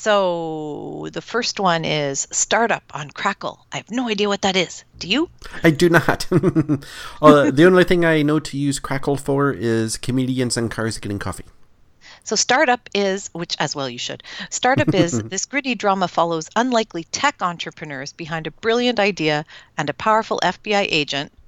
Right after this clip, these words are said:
Speaker 1: Sherlock star Martin Freeman. What? I'm watching it.
Speaker 2: <laughs>
Speaker 1: Who can make or break those he comes in contact with, not always for the right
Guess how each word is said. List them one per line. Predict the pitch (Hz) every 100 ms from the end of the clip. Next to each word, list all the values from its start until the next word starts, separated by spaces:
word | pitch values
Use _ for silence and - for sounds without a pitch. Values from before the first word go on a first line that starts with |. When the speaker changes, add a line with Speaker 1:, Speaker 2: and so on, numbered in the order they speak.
| - - -
Speaker 1:
Sherlock | - 202 175 -
star | - 147
Martin | 165 131
Freeman. | - 180 151 165 233
What? | 480 453 415 403 381 370 - - - _ _ _ - - - - -
I'm | -
watching | 233 - 202 185
it. | -
Speaker 2:
<laughs> | _ _ _ - - -
Speaker 1:
Who | 262 247
can | 240 208
make | 208 233 254 208
or | 220
break | 214 180 165
those | - 175 175 -
he | -
comes | - 185 190
in | 165
contact | - 180 208 151 -
with, | 147 -
not | 151 143
always | 143 180 185
for | -
the | 139 135
right | -